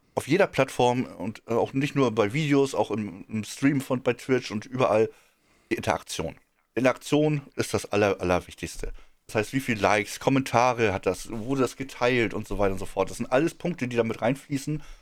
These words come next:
Und je höher das ist, desto besser sch-, wird es gerankt und desto, ja, qualifizierter ist das in Augen von Twitch. Das ist also wirklich das A und O. Das ist noch wichtiger als, äh, die Werbeeinblendung im Endeffekt für euch erstmal. Das, diese Interaktion.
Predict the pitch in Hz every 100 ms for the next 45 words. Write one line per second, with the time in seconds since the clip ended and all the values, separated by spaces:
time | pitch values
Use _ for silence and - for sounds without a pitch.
0 | _ _ - 113 113 110 131 170 147 -
1 | 139 - - - _ _ _ _ _ -
2 | 104 117 110 113 120 107 - - - 117
3 | 101 - 101 127 160 - - - 104 107
4 | 107 101 101 104 98 95 - _ _ _
5 | 110 - 156 170 156 156 139 82 90 90
6 | 73 87 87 87 - - - - - 104
7 | 104 - 104 104 101 113 123 117 101 -
8 | 104 101 98 101 110 139 - 143 135 131
9 | 117 95 104 - 107 101 95 104 98 92
10 | 92 92 98 127 - - _ _ - 92
11 | 98 - 110 - - 95 120 - - 127
12 | 131 - - 104 - 104 107 117 107 104
13 | - 95 85